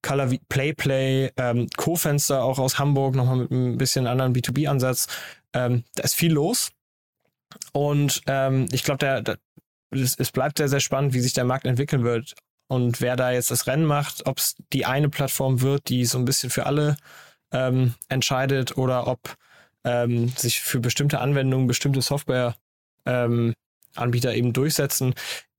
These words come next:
Alles in allem, ich glaube, auf Basis dessen, wie sich der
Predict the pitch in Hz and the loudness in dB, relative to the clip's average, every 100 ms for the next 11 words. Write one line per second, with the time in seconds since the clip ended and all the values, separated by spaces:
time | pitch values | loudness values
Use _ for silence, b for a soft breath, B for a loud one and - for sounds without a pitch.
0 | _ - 151 139 110 131 139 139 - - | _ -4 -2 -2 0 2 2 0 -2 -4
1 | - 135 135 131 98 113 _ - 123 - | 0 0 2 0 -2 -12 _ -4 -2 -2
2 | - 120 135 135 135 139 135 120 120 127 | -4 -2 -2 -2 -2 0 0 0 0 0
3 | - - - 120 117 117 107 | -2 -4 -2 0 0 -2 -4